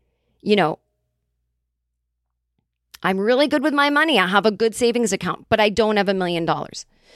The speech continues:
"Yeah, but I have a good," "But you don't have a million." No, I know. There's nothing wrong with not having a million, but I'm just saying, like, there's, it's just a simple fact. You don't have those. You can have a good immune system. Congrats.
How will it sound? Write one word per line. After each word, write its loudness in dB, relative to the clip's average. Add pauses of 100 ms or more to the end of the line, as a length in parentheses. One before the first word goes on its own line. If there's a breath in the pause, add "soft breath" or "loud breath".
(160 loud breath)
"Yeah, 4
but 2
I 2
have 0
a -4
good," 0
"But 0
you -4
don't 0
have 2
a 2
million." 0 (580)
No, 2
I 2
know. 2
There's 0
nothing 2
wrong 2
with 0
not 2
having 0
a -2
million, 0
but -2
I'm 2
just -4
saying, 2
like, 0 (480 soft breath)
there's, 0 (380)
it's 0
just 0
a -2
simple 0
fact. -2
You 0
don't 2
have 0
those. 0 (200)
You -6
can 0
have 4
a -4
good 2
immune 2
system. 0
Congrats. -2